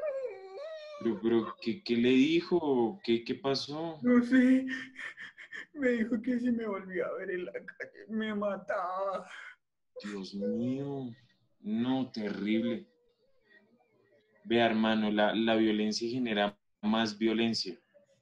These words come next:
Speaker 1: Destruye comunidades que viven en armonía y pone en riesgo la vida y la integridad de las personas que integran esas comunidades.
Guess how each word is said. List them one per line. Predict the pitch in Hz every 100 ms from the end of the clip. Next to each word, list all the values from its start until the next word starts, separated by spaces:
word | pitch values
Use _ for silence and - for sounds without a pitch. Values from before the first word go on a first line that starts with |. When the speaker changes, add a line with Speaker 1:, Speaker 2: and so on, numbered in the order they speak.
| _ _ _
Speaker 1:
Destruye | 104 107 - 110 107 110
comunidades | - 135 139 135 113 104 113 139 -
que | 123 104 101 98 _
viven | - 95 98 107
en | 113
armonía | 110 107 87 92 113 - _ _ _ 349 - -
y | 104
pone | - 120 131
en | 135
riesgo | 131 139 147 139 151
la | 147
vida | 117 127 147
y | 143
la |
integridad | 131 117 110 107 101 95
de | 113
las | 120 120
personas | - 113 101 95 98 - - _ _ _ _ _
que | 120
integran | 113 101 - 120 127 120
esas | 117 113 107 -
comunidades. | 117 107 101 92 92 90 90 85 -